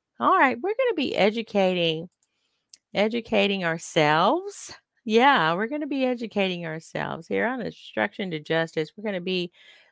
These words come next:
looking into more research and researching voting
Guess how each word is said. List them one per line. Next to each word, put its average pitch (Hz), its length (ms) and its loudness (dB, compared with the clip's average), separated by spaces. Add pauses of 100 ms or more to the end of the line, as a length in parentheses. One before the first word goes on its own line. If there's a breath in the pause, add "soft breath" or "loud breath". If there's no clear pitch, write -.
looking 180 360 -4
into 170 440 -2
more 156 320 -4
research 165 800 -2
and 143 160 -6
researching 160 800 -4
voting 208 560 2